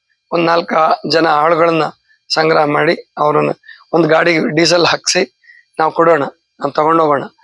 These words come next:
ಅಂದ್ರೆ ಎಷ್ಟ್ ಖರ್ಚು ಬರ್ತದೋ ಬರ್ಲಿ, ಮಾಡೋಣ ಆ ಕೆಲ್ಸವನ್ನ. ಅದಕ್ಕೆ ನಿಮ್ ಪಾಲಿನ ಸೇವೆ ಏನ್ ಮಾಡ್ಬೋದು ಅಂದ್ರೆ ಹಣದ ರೂಪದಲ್ಲಿ ಮಾಡ್ಬೋದಾ, ತನು ಮನ ಅಂದ್ರೆ ನೀವು ಸೇವೆ ಮಾಡ್ಬೋದಾ, ಯಾವ ರೂಪದಲ್ಲಿ ನೀವು ಮಾಡ್ಬೋದು?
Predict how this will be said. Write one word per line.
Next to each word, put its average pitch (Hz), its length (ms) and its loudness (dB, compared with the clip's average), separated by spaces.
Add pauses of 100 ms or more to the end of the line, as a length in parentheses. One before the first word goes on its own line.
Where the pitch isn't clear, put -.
(340)
ಅಂದ್ರೆ 185 240 0
ಎಷ್ಟ್ 190 360 -2
ಖರ್ಚು 180 280 0
ಬರ್ತದೋ 185 340 2
ಬರ್ಲಿ, 170 400 0 (580)
ಮಾಡೋಣ 185 320 0
ಆ 156 60 0
ಕೆಲ್ಸವನ್ನ. 147 520 -2 (460)
ಅದಕ್ಕೆ 196 300 -2
ನಿಮ್ 214 340 4
ಪಾಲಿನ 185 360 0 (160)
ಸೇವೆ 170 320 2
ಏನ್ 160 160 0
ಮಾಡ್ಬೋದು 139 460 -2 (640)
ಅಂದ್ರೆ 160 200 2
ಹಣದ 160 260 0
ರೂಪದಲ್ಲಿ 170 340 2
ಮಾಡ್ಬೋದಾ, 147 500 0 (580)
ತನು 180 260 4
ಮನ 170 220 2
ಅಂದ್ರೆ - 760 -4 (140)
ನೀವು 175 180 2
ಸೇವೆ 180 280 2
ಮಾಡ್ಬೋದಾ, 147 560 0 (560)
ಯಾವ 156 240 2
ರೂಪದಲ್ಲಿ 220 380 0
ನೀವು 190 120 2
ಮಾಡ್ಬೋದು? 156 640 -2